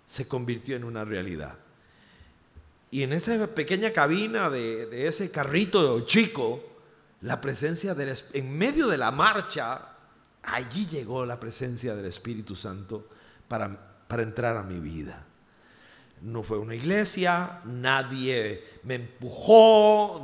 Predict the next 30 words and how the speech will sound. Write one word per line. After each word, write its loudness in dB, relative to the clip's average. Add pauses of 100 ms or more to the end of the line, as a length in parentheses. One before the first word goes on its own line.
nadie -2
me... -6
nada. 10
Eh, -10
fue -6
algo -4 (180)
real -2 (180)
y -12
genuino. -8
No -10
me -6
lo -4
contaron. -4 (300)
Puede -10
ser -8
que -2
alguien, -6 (220)
alguien -8
pueda -4
decir, -6
"Yo -6
no -10
creo, 2
yo 0
no", -4
eso, -10
eso -10
es -14 (140)
mi -4
vivencia 2